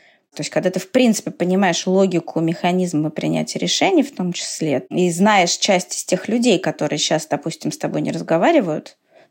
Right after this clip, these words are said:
но когда-то вы с ними разговаривали. И когда они говорят, да, вот ты читаешь текст чей-то, даже там пост в Телеграме, ты слышишь человека, его интонацию, логику за этим, понимаешь, что он на самом деле имел в виду, да, но это вот комплекс каких-то полуинтуитивных вещей, который на опыте основан.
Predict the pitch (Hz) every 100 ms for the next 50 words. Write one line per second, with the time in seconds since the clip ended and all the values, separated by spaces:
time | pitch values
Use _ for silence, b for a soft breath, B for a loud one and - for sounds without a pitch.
0 | - - 170 180 330 220 185 208 233 220
1 | 240 233 175 113 - - - _ - -
2 | - 180 180 180 185 185 330 269 220 208
3 | - - - 294 285 - 170 - - 165
4 | 151 139 135 - 135 - 208 - - 175
5 | 202 185 127 - - B B B B B
6 | B - 208 - 262 - 185 - 220 226
7 | 208 165 160 170 180 175 196 233 349 -
8 | 190 190 277 240 - 190 196 190 190 175
9 | 180 190 240 269 - 208 202 - 202 190
10 | 202 185 170 180 185 208 190 - - 277
11 | 214 185 190 - 254 254 202 175 - 175
12 | 185 185 185 - 185 180 185 196 196 190
13 | 165 170 190 208 311 339 185 180 180 202
14 | 170 - - - - - - -